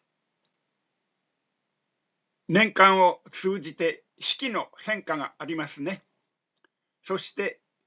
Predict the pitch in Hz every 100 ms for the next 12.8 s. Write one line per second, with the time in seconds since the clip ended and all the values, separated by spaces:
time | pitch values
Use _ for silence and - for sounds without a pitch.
0 | _ _ _ _ _ _ _ _ _ _
1 | _ - 214 220 208 202 185 - - 165
2 | - - 208 190 - - 139 135 - _
3 | _ _ _ _ _ _ - 214 214 196
4 | - _ - 202 190 196 190 180 165 -
5 | 190 240 196 - _ - 175 190 190 175
6 | 165 151 _ _ _ _ _ _ _ _
7 | - 220 233 - - - 208 214 196 190
8 | 185 185 180 - - - 196 226 180 180
9 | 208 - _ _ _ _ - 160 156 202
10 | 196 185 170 180 - 170 - - 208 -
11 | _ _ _ _ _ _ _ _ _ _
12 | 139 156 160 - 220 190 170 -